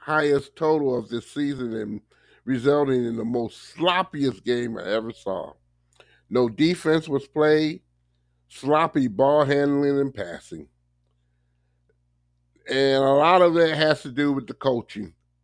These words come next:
of the Detroit Pistons. He has to take a mulligan on that one. And I'll give him one.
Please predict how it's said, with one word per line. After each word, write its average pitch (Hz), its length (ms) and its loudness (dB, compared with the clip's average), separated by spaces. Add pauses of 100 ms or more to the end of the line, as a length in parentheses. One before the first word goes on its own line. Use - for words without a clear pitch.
(160)
of 123 140 -4
the 123 80 -8
Detroit 107 500 -10
Pistons. 85 520 -12 (1700)
He 160 240 0
has 147 220 2
to 123 100 -12
take 131 400 -2 (260)
a 113 220 -4
mulligan 123 720 0
on 110 240 -4
that 120 240 -6
one. 95 280 -12 (580)
And 120 100 -8
I'll 170 160 0
give 170 260 4
him 135 200 -2
one. - 300 -12